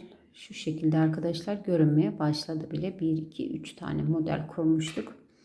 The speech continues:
Modelimiz zaten dört sıradan oluşuyor. İki sırasını tamamladık. Şimdi tekrar kenardaki iki ilmeğimi ters olarak ördüm. İpi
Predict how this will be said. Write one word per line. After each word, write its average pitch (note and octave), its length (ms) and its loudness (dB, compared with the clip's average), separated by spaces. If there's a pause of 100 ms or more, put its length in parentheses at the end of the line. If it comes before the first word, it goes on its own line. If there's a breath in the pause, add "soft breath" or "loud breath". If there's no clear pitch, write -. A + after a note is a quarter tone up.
(580 loud breath)
Modelimiz C4+ 600 8
zaten A#3+ 440 4
dört G#3+ 280 4
sıradan D#3+ 500 4
oluşuyor. G#3 480 4 (100)
İki - 200 -8
sırasını E3+ 520 0
tamamladık. D#3 640 4
Şimdi A3 520 4 (1200)
tekrar G3+ 520 4
kenardaki F3+ 800 4 (1500)
iki A3 220 6
ilmeğimi E3+ 480 8
ters - 360 0
olarak D#3+ 340 0
ördüm. D#3 380 0
İpi D#3+ 420 2